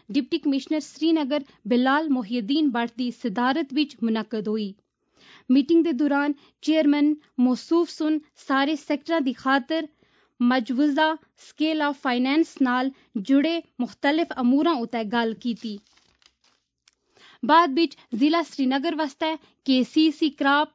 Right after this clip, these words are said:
ਬੇਸ਼ਮੂਲ ਬਾਗਬਾਨੀ ਫਸਲ, ਐਨੀਮਲ ਹਸਬੈਂਡਰੀ, ਸ਼ੀਪ ਹਸਬੈਂਡਰੀ, ਫਿਸ਼ਰੀਜ਼, ਸਰੀਕਲਚਰ ਔਰ ਫਲੋਰੀਕਲਚਰ ਵਾਸਤੇ scale of finance ਕੋ ਮੰਜ਼ੂਰੀ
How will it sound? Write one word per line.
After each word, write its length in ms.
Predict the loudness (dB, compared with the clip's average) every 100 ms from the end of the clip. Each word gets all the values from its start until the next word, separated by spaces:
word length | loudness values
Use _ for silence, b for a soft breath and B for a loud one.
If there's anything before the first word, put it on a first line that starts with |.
| -6
ਬੇਸ਼ਮੂਲ 560 | -6 2 4 4 0 -4
ਬਾਗਬਾਨੀ 560 | -2 -2 0 0 2 2
ਫਸਲ, 480 | 2 -2 -2 -4 -4 _ b b b b
ਐਨੀਮਲ 320 | 0 2 2
ਹਸਬੈਂਡਰੀ, 680 | 0 -4 0 2 2 2 -2 -6 _ _ -20
ਸ਼ੀਪ 360 | -4 0 0 0
ਹਸਬੈਂਡਰੀ, 560 | -6 -2 0 0 0 -4 -6
ਫਿਸ਼ਰੀਜ਼, 560 | -6 -4 -2 2 2 0 _ b b
ਸਰੀਕਲਚਰ 800 | -8 -4 -2 0 -2 -2 -4 -6 b b b
ਔਰ 140 | -6 -4
ਫਲੋਰੀਕਲਚਰ 720 | -2 0 0 0 -2 -2 -2
ਵਾਸਤੇ 380 | -2 -2 -6 -6
scale 720 | -8 _ _ _ -2 -2 -4
of 100 | -4
finance 520 | -4 -2 0 0 -2 -4
ਕੋ 200 | -4 -2
ਮੰਜ਼ੂਰੀ 600 | -2 -2 -2 -2 -2